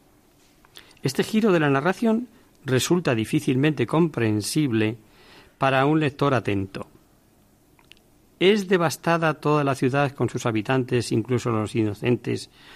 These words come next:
aunque solo los homicidas hayan merecido esa represalia? ¿No son los asesinos solamente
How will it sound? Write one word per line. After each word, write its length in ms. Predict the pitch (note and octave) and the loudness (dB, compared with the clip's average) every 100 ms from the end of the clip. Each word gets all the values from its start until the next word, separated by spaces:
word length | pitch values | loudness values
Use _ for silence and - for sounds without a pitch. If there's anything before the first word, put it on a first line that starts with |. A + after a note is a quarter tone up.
| - - | -18 -4
aunque 320 | B2 G#2 A2 | -2 0 -2
solo 320 | - C3+ B2+ | 0 2 2
los 160 | A#2+ A#2+ | 2 0
homicidas 640 | A2+ A2 B2 A#2 G#2+ - - _ - | 0 0 -2 0 -4 -10 -20 _ -4
hayan 280 | A#2+ A2+ | 0 2
merecido 680 | A2+ A2 G2+ B2+ A2 A2 A2+ - - | 2 0 -2 -2 0 0 -4 -10 -6
esa 240 | B2 A#2+ G2+ | -4 -2 -6
represalia? 600 | G2 G#2+ - C3+ A#3 B3 _ _ _ _ _ _ _ _ _ - | -6 -6 -4 -4 -4 -10 _ _ _ _ _ _ _ _ _ 0
¿No 140 | D#3+ G#3 | 2 2
son 260 | A#3 A#3+ | 2 2
los 160 | G3 D3 | 2 0
asesinos 480 | C3+ B2+ D#3 C3+ C3 | -2 0 2 2 2
solamente 600 | B2 A#2+ B2 A#2 A2+ | 0 2 2 2 -2